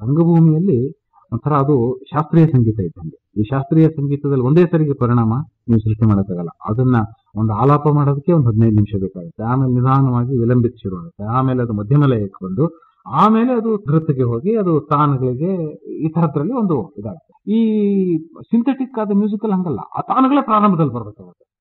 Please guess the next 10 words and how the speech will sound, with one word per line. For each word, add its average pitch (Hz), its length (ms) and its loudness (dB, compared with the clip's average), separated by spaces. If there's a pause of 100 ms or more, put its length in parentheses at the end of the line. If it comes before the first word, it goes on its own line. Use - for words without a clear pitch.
(120)
So 180 300 -2
ಈ 269 120 6
ರೀತಿಯ 262 300 0
ಒಂದು 185 200 0
ವ್ಯವಧಾನದಿಂದ 190 840 0
ಇದನ್ನ 156 300 2
ಮಾಡುವ, 113 480 0 (140)
ಕಟ್ಟುವ 127 360 0
ಕೆಲಸ 107 360 0
ಏನಿದೆ, 87 400 -2